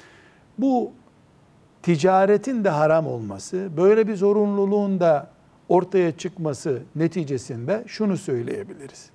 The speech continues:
Tıp talebeleri ticari olmayan yollarla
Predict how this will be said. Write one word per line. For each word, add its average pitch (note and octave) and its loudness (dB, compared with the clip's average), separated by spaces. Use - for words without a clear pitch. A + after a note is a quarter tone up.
Tıp A3+ -4
talebeleri D3 2
ticari G#3 0
olmayan G3+ 2
yollarla F3 2